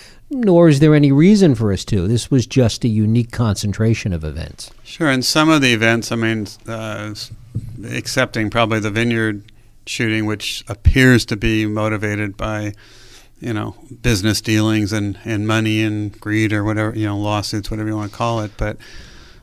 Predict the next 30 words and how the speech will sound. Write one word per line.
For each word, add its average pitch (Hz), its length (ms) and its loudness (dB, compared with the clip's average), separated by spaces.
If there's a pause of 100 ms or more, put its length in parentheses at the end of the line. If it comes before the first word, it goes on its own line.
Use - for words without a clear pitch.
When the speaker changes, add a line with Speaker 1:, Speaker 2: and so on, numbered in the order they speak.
Speaker 2:
uh, 78 160 -12
certainly 143 380 -2
there 113 180 -2
may 113 340 -2
be 110 140 0
a 104 40 -2
common 110 380 0
thread 110 300 -2
with 104 160 -6
several 107 280 -4
of 104 60 -6
the 107 80 -4
other 110 220 -4
cases, 107 680 -8
uh, 110 260 -8
with, 104 240 -8
with 104 140 -4
some 110 240 -4
overtones 107 640 -4
of, 107 260 -8 (480)
of, 107 400 -6
you 113 80 -4
know, 104 120 -4
drug 104 320 -2
use 101 280 0
or 107 100 -2
abuse 104 460 -2
and, 101 220 -6
and 104 320 -6 (160)
possible, 104 760 0